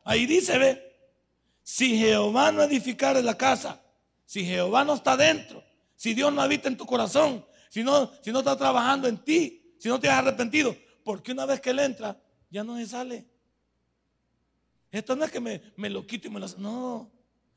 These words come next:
Si tú hiciste una profesión pública de fe sincera y te arrep-, Él está dentro de ti,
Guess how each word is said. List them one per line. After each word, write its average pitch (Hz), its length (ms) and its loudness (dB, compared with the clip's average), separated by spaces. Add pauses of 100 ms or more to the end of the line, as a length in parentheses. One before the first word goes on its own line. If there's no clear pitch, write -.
(100)
Si 190 160 -8
tú 202 120 -10
hiciste 320 460 -4
una 247 200 -6
profesión 214 380 -10
pública 220 340 -10
de 196 80 -6
fe 208 200 -8 (160)
sincera 214 760 -4 (840)
y 254 100 -6
te 247 100 -2
arrep-, 220 280 -2
Él 208 120 -6
está 226 180 -8
dentro 220 300 -6
de 185 80 -6
ti, 254 360 -14